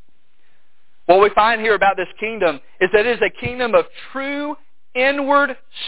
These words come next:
spiritual righteousness. Now, Jesus begins this thought by saying this. Th-, this, uh, these next several verses all talk about this kingdom of righteousness. And, and the very first thing that he brings up is, is he says this. He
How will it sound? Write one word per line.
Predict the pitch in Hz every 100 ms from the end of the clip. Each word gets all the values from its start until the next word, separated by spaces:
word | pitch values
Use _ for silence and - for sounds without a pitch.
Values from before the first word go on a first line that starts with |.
| -
spiritual | - 254 262 208 - 185 175 175 175 - - - - -
righteousness. | 156 175 190 - 151 151 123 - - - - -
Now, | 233 233
Jesus | 277 339 330 -
begins | 233 254 311 302
this | 254 - -
thought | 262 254 180 - - -
by | 220 214
saying | 269 262 240
this. | 262 220 170
Th-, | 208 196
this, | 220 233 -
uh, | 220 190 175 - -
these | 240 220
next | 247 254
several | - 254 220
verses | 208 240 - 202
all | 190 220
talk | 226 226 214
about | 214 202
this | 190 -
kingdom | 233 240
of | 208
righteousness. | 175 190 247 214 196 202 - - -
And, | 233 233
and | 233
the | 220
very | 254 330
first | 320 285
thing | 294 285
that | 254
he |
brings | 214 233 240 247
up | 294 254 226 - -
is, | 254 254 254 240
is | 233
he | 254 247
says | 269 254
this. | 294 254 - -
He | 277